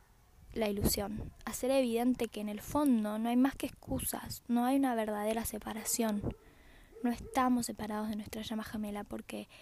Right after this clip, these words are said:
lo único que, que siempre permaneció es el amor. Aunque parezca que, que la otra persona no nos quiere, que está con otra persona, que, que prefiere...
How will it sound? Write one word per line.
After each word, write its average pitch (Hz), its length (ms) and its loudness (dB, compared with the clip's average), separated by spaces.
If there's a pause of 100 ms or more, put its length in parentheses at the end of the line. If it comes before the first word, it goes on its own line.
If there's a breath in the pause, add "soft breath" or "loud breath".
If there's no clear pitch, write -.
(720 loud breath)
lo 240 160 2
único 254 260 4
que, 214 380 -6
que 226 120 -4
siempre 240 300 0
permaneció 214 600 0
es 240 120 -4
el 220 100 -4
amor. 220 340 0 (880)
Aunque 220 200 -2
parezca 240 500 -2
que, 202 420 -6 (100)
que 214 140 -4
la 214 80 -4
otra 220 180 -4
persona 220 340 -10
no 214 100 -10
nos 208 140 -10
quiere, 233 240 -2
que 226 100 -8
está 226 180 -8
con 214 160 -6
otra 220 180 -8
persona, 233 520 -4
que, 214 260 -6 (340 loud breath)
que 220 100 -10
prefiere... 220 800 -6